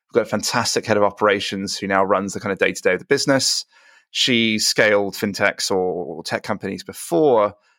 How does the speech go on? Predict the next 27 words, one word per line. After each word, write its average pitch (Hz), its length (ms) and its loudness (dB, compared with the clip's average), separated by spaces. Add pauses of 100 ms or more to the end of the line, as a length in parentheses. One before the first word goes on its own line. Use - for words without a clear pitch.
(240)
Um, 104 380 2
so 113 140 -2
you're 120 100 0
paying 143 280 0
a 110 40 0
premium 113 480 0
for, 98 320 2
for - 80 -10
someone 104 280 -2
like 143 260 2
that, 95 240 2
but 117 100 2
actually 104 440 0
the, 107 140 -8
the 110 100 -4
value 113 420 2
add 110 240 4
and 98 100 -6
the 98 40 -6
cost - 320 -4
savings 98 460 0
across - 260 -12
the - 60 -18
business 98 280 -8
have - 60 -20
been 95 100 -12
fantastic. - 680 -14